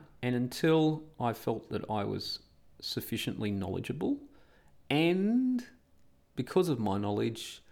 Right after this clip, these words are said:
I was, um, regularly, um, pulling decent women.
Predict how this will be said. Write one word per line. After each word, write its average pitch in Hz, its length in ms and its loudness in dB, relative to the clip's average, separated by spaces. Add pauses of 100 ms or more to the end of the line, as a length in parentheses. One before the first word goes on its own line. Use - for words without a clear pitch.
(500)
I 113 240 6
was, 107 460 0 (220)
um, 98 600 0 (340)
regularly, 110 1000 2 (600)
um, 101 920 -8 (1000)
pulling 101 460 0 (580)
decent - 360 -4
women. 92 340 -8